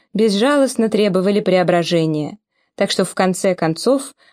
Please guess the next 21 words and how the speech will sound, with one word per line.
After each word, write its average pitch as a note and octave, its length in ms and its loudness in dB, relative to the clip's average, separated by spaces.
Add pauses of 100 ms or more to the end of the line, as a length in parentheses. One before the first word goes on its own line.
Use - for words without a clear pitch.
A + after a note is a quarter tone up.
(140)
для A3+ 180 2
точности A#3+ 600 0
формы G#3 460 2
вся F#3+ 240 -2
голова F3+ 400 2
и D#3+ 60 2
брови A#3 500 0 (260)
оказались B3+ 540 2
заклеенными G#3+ 640 2
лаком, E3+ 580 -2 (360)
карикатурный G3 680 0
нос C4 400 -2 (260)
вылепленным B3 580 2
из G#3 220 -2
гумоза, F3+ 640 0 (560)
а G#3 100 0
руки A3 340 2
и F3 40 4
лицо B3+ 500 0 (400)
отбеленными B3 720 2
пудрой. D#3 600 -2